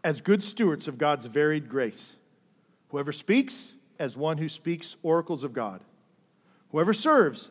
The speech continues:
as one who serves by the strength that God supplies, in order that in everything God may be glorified through Jesus Christ." What's he saying? If you have gifts, use them for the kingdom.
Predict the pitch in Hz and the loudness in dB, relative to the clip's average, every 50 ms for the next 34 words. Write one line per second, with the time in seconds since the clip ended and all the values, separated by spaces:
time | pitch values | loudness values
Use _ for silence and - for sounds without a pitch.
0 | - - 127 113 135 147 147 139 160 151 - - - 220 196 170 151 - - 160 | -12 -12 -10 -6 -6 -6 -4 -4 -4 -6 -6 -2 2 2 4 4 2 -2 -4 -6
1 | 151 143 139 - - - - - 202 196 160 139 - 151 131 - 143 139 139 135 | -6 -6 -6 -10 -12 -10 -4 -2 0 0 -2 -4 -6 -10 -8 -4 -2 -2 -2 -2
2 | - - - - - 170 160 131 107 95 - - _ _ _ _ _ _ _ _ | -4 -8 -14 -10 -8 -8 -8 -8 -10 -14 -18 -20 _ _ _ _ _ _ _ _
3 | _ _ _ _ - 214 202 226 226 254 240 233 196 170 208 214 214 208 - - | _ _ _ _ 2 4 6 8 8 8 8 6 6 6 6 4 4 0 -8 -12
4 | - - 196 208 208 214 - - - 254 285 294 277 254 226 196 208 - 185 165 | -2 2 2 2 2 0 -6 -8 -2 2 2 2 4 2 0 0 0 -2 -4 -4
5 | 160 147 139 175 180 202 220 202 190 175 151 139 143 123 - - 143 160 185 208 | -2 0 0 2 2 2 2 2 0 0 0 -2 -4 -6 -6 -4 -2 0 2 2
6 | 214 202 208 - 180 170 175 180 185 185 160 - _ _ _ _ _ _ - - | 2 0 -2 -4 -4 -4 -2 -4 -4 -6 -8 -14 _ _ _ _ _ _ -20 -16
7 | - 185 170 156 151 147 143 139 139 139 139 _ _ _ _ _ - 127 139 123 | -8 -4 -2 -2 0 0 0 -2 -4 -6 -10 _ _ _ _ _ -10 -8 -8 -8
8 | 113 117 117 104 - - - - 104 - - - - - _ _ _ _ _ _ | -8 -10 -12 -14 -16 -20 -20 -20 -20 -20 -20 -20 -20 -20 _ _ _ _ _ _
9 | _ _ _ _ _ _ _ _ _ _ _ _ - 127 - - 127 - - 123 | _ _ _ _ _ _ _ _ _ _ _ _ -16 -14 -14 -12 -14 -12 -10 -10
10 | 107 98 90 - _ _ _ _ _ _ _ _ _ _ _ _ _ - 117 - | -10 -12 -14 -18 _ _ _ _ _ _ _ _ _ _ _ _ _ -18 -14 -8
11 | - 123 123 120 110 110 170 185 190 190 - - - - - - _ _ _ - | -6 -6 -6 -6 0 2 4 4 4 2 -4 -12 -16 -16 -20 -20 _ _ _ -12
12 | 135 131 127 139 117 - 120 117 - 120 110 101 95 87 | -10 -10 -10 -10 -10 -10 -12 -12 -10 -10 -12 -12 -12 -16